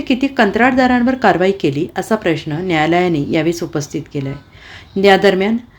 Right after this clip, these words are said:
खराब रस्त्यांमुळे नागरिकांचा जीव गमवावा लागतोय, तसेच उच्च न्यायालयाने असे म्हटलेले आहे, त्यामुळे संबंधित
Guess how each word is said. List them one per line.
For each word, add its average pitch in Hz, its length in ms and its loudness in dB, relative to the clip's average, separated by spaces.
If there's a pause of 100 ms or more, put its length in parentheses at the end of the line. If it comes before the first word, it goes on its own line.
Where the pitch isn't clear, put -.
(200)
खराब 240 280 6
रस्त्यांमुळे 254 540 4
नागरिकांचा 214 600 0
जीव 196 260 2
गमवावा 165 520 0
लागतोय, 143 500 -4
तसेच 175 280 -2 (640)
उच्च 233 260 4
न्यायालयाने 262 560 6
असे 208 200 -2
म्हटलेले 143 420 0
आहे, 131 400 -6
त्यामुळे 180 280 0
संबंधित 208 440 0